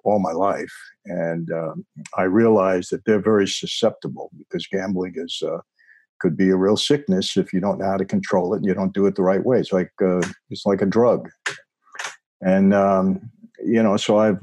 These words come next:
I've done my best to educate people over the years, and it's obviously a good program 'cause I've been doing it for twenty-four years and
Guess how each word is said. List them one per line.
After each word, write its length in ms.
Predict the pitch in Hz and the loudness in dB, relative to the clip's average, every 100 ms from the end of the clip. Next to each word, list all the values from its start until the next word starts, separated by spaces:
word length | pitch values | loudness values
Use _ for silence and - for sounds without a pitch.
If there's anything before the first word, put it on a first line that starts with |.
| - | -2
I've 160 | 101 95 | -2 2
done 180 | 120 | 4
my 160 | 113 117 | 6 4
best 360 | 98 104 98 - | 4 2 2 -4
to 100 | - | 0
educate 540 | 101 101 92 98 87 | 0 0 0 0 0
people 320 | 95 90 90 87 | 0 0 0 0
over 160 | 85 | 0
the 80 | 92 | 2
years, 300 | 104 98 87 | 4 4 2
and 100 | 95 | 0
it's 220 | 90 - | 0 0
obviously 520 | 107 107 101 - 98 | 0 2 0 2 0
a 60 | 87 | 2
good 200 | 95 82 | 0 -2
program 520 | - 107 87 82 92 | 0 0 0 -4 -4
'cause 180 | 95 82 | -4 -2
I've 140 | 85 82 | -2 -4
been 140 | 80 | -2
doing 200 | 104 101 | 0 0
it 80 | 92 | 0
for 80 | 80 | -6
twenty-four 540 | - 90 90 - 85 | -8 -6 -6 -4 -4
years 380 | 90 101 104 98 | 0 2 0 0
and 160 | 82 | -8